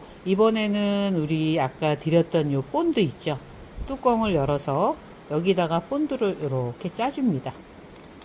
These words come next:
자, 본드를 이렇게 짜주셔서 먼저 코팅을 해야 되는데, 우리 아까 그 양 드린 거 있었죠? 요 양에다가 앞뒷면, 요 옆에 요런 부분들,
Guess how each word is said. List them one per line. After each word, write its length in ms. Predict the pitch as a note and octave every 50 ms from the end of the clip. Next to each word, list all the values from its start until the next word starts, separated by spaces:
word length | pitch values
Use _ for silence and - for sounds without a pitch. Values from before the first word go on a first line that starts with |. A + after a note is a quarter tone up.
| - - -
자, 440 | - - D3+ C#3 C3 C3 C3 C3 C3 C3 -
본드를 340 | G#3 G#3+ A3 A3 G3+ F#3 E3+
이렇게 500 | D3 C#3 C#3 C3 B2+ B2+ - - D3 -
짜주셔서 720 | - A3+ A#3+ A#3 A#3 G3+ - D3 C#3 - - C4+ A3 - - - - - - - - - - -
먼저 340 | - D#3+ F3+ F#3+ F#3 G3+ F3+
코팅을 1200 | - - - F#4+ - - - G4 G4 F#4 E4 D4 C4 A3+ G3+ F#3 E3+ D#3+ D#3 D3+ D3 C#3+ C#3+ C#3 C3+
해야 200 | G3 A#3+ A#3 G#3
되는데, 540 | D#3+ D#3+ C#3+ C#3 C#3 D3+ B3+ A#3+ F#3+ C3+ A#2 - - - - - - -
우리 180 | G3+ A3 G#3+
아까 320 | F#3+ F3 - - G3 F#3 F3
그 240 | - F3 D#3+ D#3+ D#3
양 340 | D3+ D3+ E3 F3 F3+ F#3
드린 280 | - F3 E3+ E3 D#3+ D#3
거 100 | D3+ C#3+
있었죠? 540 | C3+ C#3 - - C3+ C3+ - - A#3+ G3 D#3+ - - - - - D3+
요 240 | D#3 E3 D#3+ D#3 D3
양에다가 1040 | B2 A2 B2+ C#3 D3+ D#3+ G3 A3+ B3 A#3+ G#3+ F3+ D3+ B2+ C3 C3+ C#3+ D3+ C#3 A#2 - - - - - - - -
앞뒷면, 1200 | C#3 C#3+ - - - - - C4 C4 B3+ B3 B3 A#3 A3+ A3 A3 G#3+ G#3+ G#3+ G#3+ G#3+ G#3 G3+ F#3
요 180 | F#3 F#3 F3+
옆에 680 | E3 D#3 E3 E3 - - - F#3+ F#3 F#3 F#3 F#3 F3+ E3+
요런 300 | E3+ E3+ F#3 F#3 F3+ E3
부분들, 680 | E3+ F3 E3 F3 F3 E3 D#3 E3 F3 A3 D4+ E4+